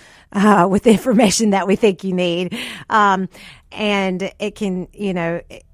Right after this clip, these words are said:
it can feel a little overwhelming if you're just starting, but that's what we wanna be here for, as, as guides to help you, uh, through that. Also, I was just talking to Clay off air about some supplement recommendations,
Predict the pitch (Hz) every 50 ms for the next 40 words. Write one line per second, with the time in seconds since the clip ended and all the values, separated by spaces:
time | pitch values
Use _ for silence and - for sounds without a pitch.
0 | - - 208 - 220 214 190 - - 214 214 202 202 190 190 185 190 175 - 190
1 | 175 190 180 170 185 185 180 185 180 175 170 170 175 170 165 - 190 175 160 190
2 | 180 - - - 190 175 170 175 170 165 160 160 156 147 180 170 170 170 175 -
3 | - 180 180 - - 190 180 180 180 170 180 180 170 160 151 165 170 170 160 160
4 | 156 156 147 - - 170 165 165 165 165 165 160 156 - - 180 175 156 - -
5 | 170 156 165 165 165 - - 170 165 160 - 170 170 165 170 - - 180 165 160
6 | 160 - - - 180 175 165 170 165 165 170 - - - - - - - - -
7 | 240 254 269 - 233 202 196 196 - - - - - 220 - 311 - - 339 339
8 | 285 285 240 208 - - - 226 214 214 190 185 185 - 202 196 185 185 190 -
9 | - 165 196 185 180 185 175 175 180 - - - 175 - - 240 240 - 220 196
10 | 185 180 - 180 185 180 - 190 180 175 170 170 170 175 165 - - 170 170 165
11 | 165 -